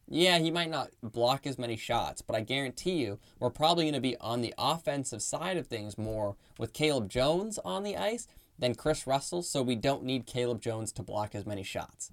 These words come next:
That being said, once again, the Zebras in this game were terrible. The stripes and officiating was horrible. Connor McDavid drives the net and gets taken out almost identical to the play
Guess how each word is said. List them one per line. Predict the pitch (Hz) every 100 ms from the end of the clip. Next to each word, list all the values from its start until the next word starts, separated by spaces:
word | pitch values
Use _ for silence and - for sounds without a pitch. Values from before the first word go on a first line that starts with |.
| -
That | 156 185
being | 180 175 160
said, | - 156 160 208 240 _ -
once | 127 131 190 190
again, | 180 147 123 113 110 - _ -
the | 120
Zebras | 107 101 147 160 202 190
in | 175
this | 165 -
game | 143 135 123 123 - - -
were | 117 123
terrible. | - 110 95 - - - _ _ -
The | 123
stripes | - - 135 151 180 - - - 127
and | 123
officiating | 120 147 143 139 131 123
was | 117 113
horrible. | - 123 110 - 104 - - _ -
Connor | 139 160 180
McDavid | 160 151 151 135 117
drives | - 113 123 151 151
the | 139
net | 123 110 120 - - _
and | 117 120
gets | 117 -
taken | - 139 143
out | 135 110 - -
almost | 123 170 190 175
identical | 143 113 117 131 165 - 131
to | 117 117
the | 107
play | - 113 104 104